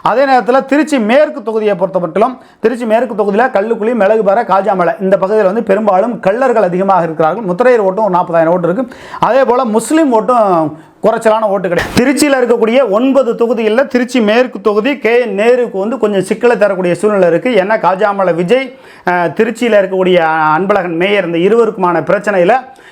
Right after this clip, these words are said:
கள்ளர்கள் வந்து பெரிய அளவுக்கு கே நேரு மீது வருத்தமாக இருக்கிறார்கள். ஏன்னா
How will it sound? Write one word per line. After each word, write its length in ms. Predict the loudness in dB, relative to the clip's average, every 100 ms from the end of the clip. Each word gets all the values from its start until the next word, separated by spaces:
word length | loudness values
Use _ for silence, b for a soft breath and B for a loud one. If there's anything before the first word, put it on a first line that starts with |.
| B
கள்ளர்கள் 520 | -4 0 0 0 -2
வந்து 140 | -2 -4
பெரிய 240 | -2 0
அளவுக்கு 300 | 0 0 -2 -4
கே 200 | -2 -2
நேரு 360 | -2 0 0
மீது 200 | -4 -4
வருத்தமாக 480 | -2 -2 0 -2 0
இருக்கிறார்கள். 480 | 0 0 0 0 -2 -6 B B
ஏன்னா 300 | -2 0 0